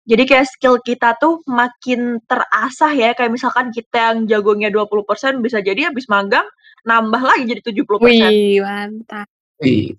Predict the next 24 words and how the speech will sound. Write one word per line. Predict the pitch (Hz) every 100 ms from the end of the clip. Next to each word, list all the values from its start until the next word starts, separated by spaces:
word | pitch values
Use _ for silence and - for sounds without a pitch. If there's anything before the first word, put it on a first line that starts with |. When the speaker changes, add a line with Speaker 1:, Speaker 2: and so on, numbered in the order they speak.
| _ _ _ _ _ _ -
Speaker 1:
Enak | 240 240 240
banget | 226 277 285 285
sebenarnya | 226 240 262
kalau | 233
dari | 220 220
magang. | 247 247 233 233
Cuman | 226 277 330
kalau | 302 285
dari | 240 233
aku | 196 208 - 311
ya, | 226 185 - _ _ _ 240
magang | 226 220 208 226 226 226 220 - _
apalagi | 214 208 214 214 269 196
W | 196
F | 127 220 -
H | 220
itu | 214
kayak | 302 294 233 226 - - - -
ada | 226
poin | 247 247 240
plusnya | 254 294 320
nggak | 262
sih? | 311 294
Karena | 247 226 277